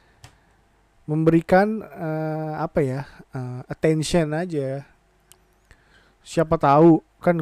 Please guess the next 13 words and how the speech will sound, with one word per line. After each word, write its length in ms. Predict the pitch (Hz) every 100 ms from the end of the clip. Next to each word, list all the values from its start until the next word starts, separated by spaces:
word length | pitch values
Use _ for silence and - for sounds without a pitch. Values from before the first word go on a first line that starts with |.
| 151
eh, 460 | - _ 139 139
apalagi 400 | 135 - 143 156 170
dengan 540 | 151 147 143 143 143
karakter 720 | 143 139 - 151 143 143 147
background 480 | 143 139 139 135 135
gue 240 | 139 139
yang 480 | 139 135 135 139 135
gue 160 | 135 147
tuh 160 | 190
merasa 560 | 165 139 131 143 139 143
gue 220 | 139 135
sepi 260 | - 143 131 131
banget 240 | 151